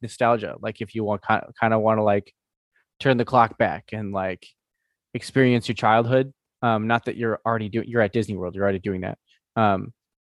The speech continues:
but <laughs> just kind of, like, enjoy these, like, simple rides that, like, are in the dark, um,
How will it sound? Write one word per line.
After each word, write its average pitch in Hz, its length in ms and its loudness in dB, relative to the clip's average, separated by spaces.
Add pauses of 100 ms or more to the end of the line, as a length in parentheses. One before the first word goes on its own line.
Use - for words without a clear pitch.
(240)
but 139 220 6
<laughs> - 440 -20
just - 200 -2
kind 147 180 4
of, 135 120 2
like, 120 320 4
enjoy 131 540 0
these, 123 380 -4
like, 110 180 0
simple 120 640 -2
rides 104 500 0
that, 101 240 -2
like, 104 260 -4
are 104 360 0 (100)
in 120 120 -2
the 113 60 0
dark, 107 440 0 (520)
um, 104 440 -2